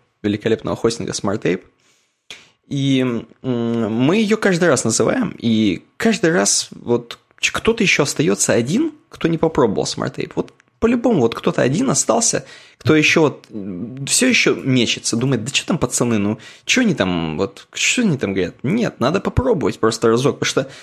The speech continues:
на сл-, на словах как бы можно много чего сказать, а вот ты возьми и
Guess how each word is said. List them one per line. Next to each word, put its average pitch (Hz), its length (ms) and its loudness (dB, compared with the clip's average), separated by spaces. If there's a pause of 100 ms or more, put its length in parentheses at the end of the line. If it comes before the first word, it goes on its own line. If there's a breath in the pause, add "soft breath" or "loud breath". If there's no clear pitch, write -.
(200 loud breath)
на 151 120 2
сл-, 127 240 -2
на 170 80 2
словах 214 440 0
как 147 220 0
бы 139 300 2
можно 131 580 2
много 123 340 2
чего 107 140 -2
сказать, 147 420 0
а 135 40 0
вот - 220 -4
ты 113 180 2
возьми 139 400 0 (580)
и 131 60 -2